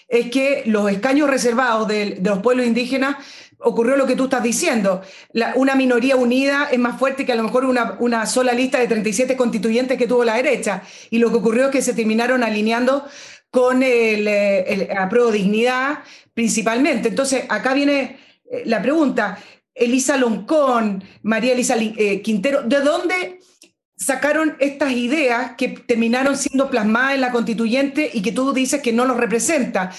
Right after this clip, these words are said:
Como esta constitución indigenista con esta definición de plurinacionalidad que está bastante cargada y que mucha gente ni siquiera sabe de dónde salió. ¿Estas personas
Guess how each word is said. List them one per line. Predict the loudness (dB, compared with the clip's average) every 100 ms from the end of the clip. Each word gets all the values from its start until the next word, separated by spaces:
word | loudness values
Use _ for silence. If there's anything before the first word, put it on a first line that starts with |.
| -12
Como | 0 0
esta | 2 0
constitución | 0 0 -2 0 2
indigenista | 2 0 0 2 2 0 -2
con | 0 0 -2 -6 -16 -20 -16 -2
esta | 0 0 0 0 0 0
definición | -2 0 0 2 0 0 0 2
de | 0
plurinacionalidad | 0 -2 0 -2 -2 -2 0 0 0 -2 -6 -20 -12
que | -6
está | -2 0
bastante | 0 -2 -2 0 0 -2 -8 -6
cargada | -4 -2 0 0 0 0 -2 -4
y | -4
que | 0
mucha | 0 0 -2
gente | -2 -2 -2 -2
ni | -2
siquiera | -2 0 0
sabe | 0 0 2
de | 2
dónde | 2 0
salió. | -2 0 0 -2 -8 -20 -20 -16 -4
¿Estas | -2 -2
personas | -2 -2 2 2 0